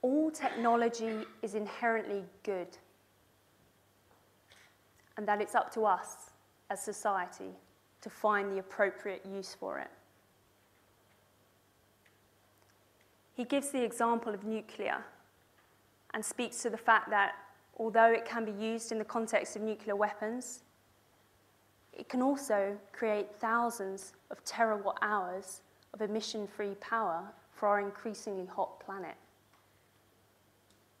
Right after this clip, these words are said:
So my suggestion is that we put big data to the best use we can possible, that we bring together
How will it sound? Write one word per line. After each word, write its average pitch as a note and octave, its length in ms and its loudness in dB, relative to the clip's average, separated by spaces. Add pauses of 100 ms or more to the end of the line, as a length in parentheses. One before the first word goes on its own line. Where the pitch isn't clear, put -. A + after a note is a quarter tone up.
(1160)
So - 140 -6
my A#3+ 200 4
suggestion G#3 840 -6 (1900)
is A#3 160 -2
that A3+ 200 4
we A#3 100 -2
put C4 280 -2 (200)
big A#3+ 260 2
data A3 640 0 (400)
to A#3 100 -8
the G3 100 -4 (220)
best - 440 2 (140)
use G3 500 -8 (220)
we G#3 80 -6
can G3 340 -4
possible, - 560 -4 (1800)
that G#3+ 160 4
we A3 80 -2 (100)
bring B3+ 280 4
together G3+ 580 2